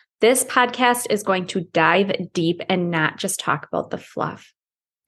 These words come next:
I also have a blog with all sorts of goodness.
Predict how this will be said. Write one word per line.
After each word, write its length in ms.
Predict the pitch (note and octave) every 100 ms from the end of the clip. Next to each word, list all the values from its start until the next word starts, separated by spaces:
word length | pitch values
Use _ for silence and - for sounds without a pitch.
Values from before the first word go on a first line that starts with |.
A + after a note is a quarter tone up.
| - - - -
I 140 | A3 A3+
also 420 | G#3 A#3 A#3 C4
have 300 | B3 A#3+ A3+
a 100 | A3
blog 560 | G3+ F#3+ F#3 F#3+ F3+ F3
with 180 | F#3+ -
all 280 | G#3+ B3 C#4
sorts 360 | C#4 A#3+ A3+ -
of 140 | G#3
goodness. 420 | G#3 G3+ F#3+ F#3+